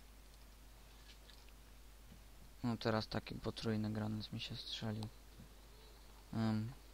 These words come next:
I co, przechylę se? No najlepiej to się gra tymi dwoma rzeczami. Potrójnymi kulami i granatami. O my god, to, to tego syna granatem rozwalić nawet.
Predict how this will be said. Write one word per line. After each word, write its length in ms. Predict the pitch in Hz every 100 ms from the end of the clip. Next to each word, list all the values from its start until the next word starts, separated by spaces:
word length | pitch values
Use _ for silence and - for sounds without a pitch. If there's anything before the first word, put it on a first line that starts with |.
| - - - - - - -
I 80 | -
co, 180 | 123 113
przechylę 500 | - 123 - 120 113
se? 200 | - 135 - - - - - - - - - -
No 180 | 120 127
najlepiej 540 | 139 135 127 131 131 117
to 120 | 117
się 160 | -
gra 200 | 113 120
tymi 260 | - 117 117
dwoma 400 | 110 123 120 120
rzeczami. 480 | 113 - 120 117 117 131 135 - - - - - - - - - - -
Potrójnymi 560 | 127 - 123 123 120
kulami 500 | - - 117 117 113
i 60 | 117
granatami. 680 | 117 120 117 - 113 113 131 - - - - - - - - -
O 120 | 143
my 180 | 113 110
god, 200 | 117 107
to, 100 | 107
to 380 | - - - -
tego 200 | 127 120
syna 320 | - - 120
granatem 640 | 113 113 117 123 117 113 110
rozwalić 540 | 110 135 113 110 -
nawet. 340 | - - -